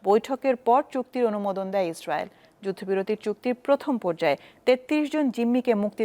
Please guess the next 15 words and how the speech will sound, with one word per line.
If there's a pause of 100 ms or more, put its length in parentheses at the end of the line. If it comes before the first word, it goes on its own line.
দেবে (120)
হামাস। (440)
বিনিময়ে (120)
বিভিন্ন
কারাগার
থেকে (380)
সাতশো
সাঁইত্রিশ (120)
বন্দী (100)
ফিলিস্তিনিকে
ছাড়বে (100)
ইসরায়েল। (440)
এরই
মধ্যে (100)
যুদ্ধবিরতি